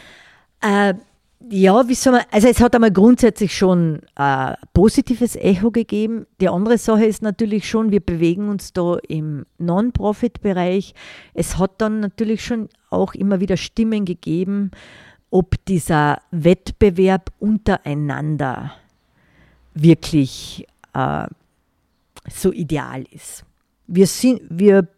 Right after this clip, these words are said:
befinden uns weiter quasi in einer Testreihe, sag ich einmal. Und wenn's vielleicht am Ende rauskommt,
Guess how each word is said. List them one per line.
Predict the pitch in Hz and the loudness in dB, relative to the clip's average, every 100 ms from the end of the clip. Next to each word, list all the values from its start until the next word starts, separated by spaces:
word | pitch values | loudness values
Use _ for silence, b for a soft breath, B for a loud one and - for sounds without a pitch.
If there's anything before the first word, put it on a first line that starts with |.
| _ _ - | _ _ 0
befinden | 190 - 233 262 - 202 | 0 0 0 0 -2 -2
uns | 185 175 - | -2 -2 -2
weiter | 160 185 - 226 | 0 0 -2 -4
quasi | - - 170 - 180 - 196 196 - | -4 -2 0 0 -2 -4 -4 -6 -6
in | 170 | -6
einer | 160 165 165 - | -6 -6 -8 -4
Testreihe, | 190 202 - - 185 196 240 | -2 -2 -2 -2 0 2 0
sag | - 254 | -2 -2
ich | 262 | -2
einmal. | 262 294 349 b b b b b b b b b _ | -2 -4 -4 b b b b b b b b b _
Und | 196 202 196 202 196 190 - - - - _ _ _ _ _ | 0 2 4 4 2 0 -4 -14 -16 -18 _ _ _ _ _
wenn's | 185 180 190 185 | -12 2 4 4
vielleicht | - 196 208 214 | 4 4 4 2
am | |
Ende | 196 220 240 | 2 4 6
rauskommt, | 165 220 - - 220 214 - | 6 4 2 0 2 0 -6